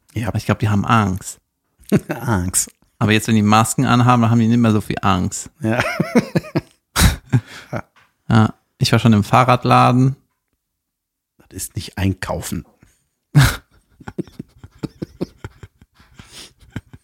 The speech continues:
Speaker 1: Äh, ich war im, äh, Fachzubehör für Teichfolie. Kein Mensch.
Speaker 2: Ey, ich war in einem
Speaker 1: Zierfisch.
Speaker 2: Autohaus.
Speaker 1: <laughs> Ja,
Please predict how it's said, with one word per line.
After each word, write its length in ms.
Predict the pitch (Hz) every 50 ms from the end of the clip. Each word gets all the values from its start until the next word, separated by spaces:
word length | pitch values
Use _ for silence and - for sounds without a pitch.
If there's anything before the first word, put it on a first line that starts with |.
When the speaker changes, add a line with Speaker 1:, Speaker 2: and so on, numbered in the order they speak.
| - 147 - 233 175 156 151 143 135 123 - - - - - - - - 170 139 - - -
Speaker 1:
Äh, 240 | 95 92 90 92
ich 120 | - 214 170
war 160 | 104 98 104
im, 200 | 104 95 101 101
äh, 100 | 104 98
Fachzubehör 1080 | - - - - 117 113 - - - - - 113 110 110 107 131 117 104 104 104 110 110
für 180 | - - - -
Teichfolie. 800 | - 101 113 131 - - - 131 123 120 120 120 123 127 123 - _ _ - - - - _ _ _ -
Kein 240 | - 98 92 95
Mensch. 340 | 107 110 110 117 117 - - - - _ _ _ _ _ _ _ _ _ _ _ _ _ _ _ _ -
Speaker 2:
Ey, 200 | 139 120 113 -
ich 140 | - 127 -
war 100 | 143 151
in 60 | 156 120
einem 80 | 113
Speaker 1:
Zierfisch. 220 | - 143 170 151 - 123
Speaker 2:
Autohaus. 440 | 104 - 98 101 104 101 - - - -
Speaker 1:
<laughs> 80 | - -
Ja, 320 | 117 98 - 117 117 151